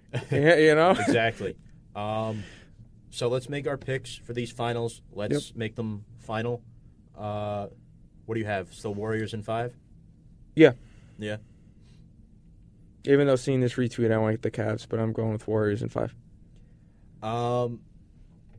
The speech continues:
Speaker 2: you know, I know I agree with you and said Warriors in five, and I'm gonna stick with that, but don't be surprised if Cleveland can extend the series to maybe six games. Uh,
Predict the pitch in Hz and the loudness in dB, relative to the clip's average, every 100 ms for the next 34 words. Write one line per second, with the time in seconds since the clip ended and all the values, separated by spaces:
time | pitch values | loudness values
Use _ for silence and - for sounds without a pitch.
0 | - - - - - - - - - - | -20 -20 -20 -20 -20 -20 -20 -20 -20 -18
1 | - 120 104 104 - 101 113 127 123 110 | -6 -4 -4 -6 -8 -6 -2 0 0 0
2 | 120 123 113 104 117 120 120 110 98 107 | 0 0 -4 -4 -2 -2 -2 -4 -4 -8
3 | 95 95 104 101 98 92 - 98 101 92 | -6 -4 -2 -2 -4 -6 -4 -2 -2 -2
4 | 92 98 - 95 - 95 101 101 - 95 | -6 -6 -6 -10 -8 -4 -4 -4 -6 -6
5 | 107 120 120 110 - 113 104 90 90 - | -6 -6 -8 -8 -2 0 0 -2 -10 -8
6 | 110 95 92 - 95 - - 98 92 - | -6 -6 -8 -8 -10 -10 -8 -6 -6 -6
7 | 98 90 82 90 90 87 - 113 104 - | -6 -6 -8 -8 -6 -8 -8 -10 -10 -10
8 | 90 80 82 - - - - - - - | -10 -10 -14 -20 -20 -20 -20 -20 -20 -14
9 | 90 90 92 92 | -8 -4 -4 -6